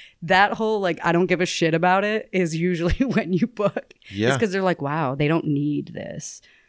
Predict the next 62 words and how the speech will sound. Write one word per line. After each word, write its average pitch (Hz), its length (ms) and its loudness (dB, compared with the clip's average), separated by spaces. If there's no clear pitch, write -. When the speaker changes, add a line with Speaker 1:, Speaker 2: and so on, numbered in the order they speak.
Speaker 1:
So. - 340 -12
Speaker 2:
Yeah, 127 260 0
Killian 123 640 -2
described 101 440 -2
it 101 80 -4
as, 92 220 -6
like, 104 260 -8
not 135 260 -2
quite 156 340 -2
too 139 180 -4
cool 143 240 0
for 127 140 -4
school, 123 380 0
but, 113 180 -4
like, 98 340 0
take 185 140 0
it 202 80 2
or 185 40 2
leave 131 220 2
it. 85 140 -4
Like, 92 340 -2
Speaker 1:
Yeah. 151 320 0
Speaker 2:
it'd 143 160 -4
be 175 80 2
cool 233 200 2
to 220 40 6
have 208 100 4
this 196 120 -2
job, 202 240 2
but 165 100 2
also, 160 260 2
like, 151 200 0
not 170 200 2
see 190 120 -4
you 185 80 0
later, 190 160 2
guys. 165 360 0
Speaker 1:
Yeah. 196 240 2
Speaker 2:
And 139 80 0
they're 147 80 6
like, 147 120 0
"Wait, 180 100 2
well, 151 160 2
who 180 80 2
was 202 160 -2
that?" 185 360 -8
Like, 104 360 -8
Speaker 1:
Right. 190 220 6
Speaker 2:
you 147 60 4
know? 147 320 2
It's 135 80 -10
Speaker 1:
Well, 240 60 4
I - 20 6
Speaker 2:
not - 0 -
the 262 40 6
Speaker 1:
mean 277 100 6
Speaker 2:
person 165 140 4
who's, 151 100 0
like, 143 140 2
lingering, 143 440 2
like, 127 220 0
"Well, 131 500 0